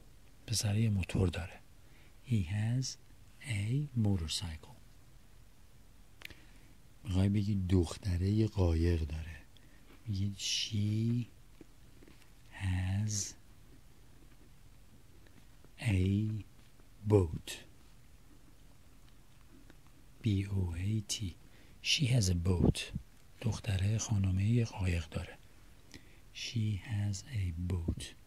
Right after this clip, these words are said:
بعد ازت می‌پرسم ماشین چند دره است؟ شما می‌گی دو دره. می‌گی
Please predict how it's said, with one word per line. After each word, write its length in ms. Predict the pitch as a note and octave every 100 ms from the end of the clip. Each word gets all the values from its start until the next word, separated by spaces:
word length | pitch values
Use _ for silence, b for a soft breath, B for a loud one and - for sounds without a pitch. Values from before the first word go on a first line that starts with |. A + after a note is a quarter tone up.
| - - - - - - - - - - B B B B B - -
بعد 180 | A2+ G#2+
ازت 340 | G2 A2 G2
می‌پرسم 480 | A2 - G#2 - A2
ماشین 580 | A2+ G#2 F2+ - A#2 A#2+
چند 340 | - A2 F#2+ F2+
دره 220 | F#2 G2+
است؟ 240 | G2 D#2+
شما 320 | - A2+ G2+
می‌گی 300 | G#2 G2+ A2
دو 200 | G2 A#2+
دره. 400 | F2+ E2 D#2+ E2
می‌گی 520 | D#2 F2 F2+ G2+ A2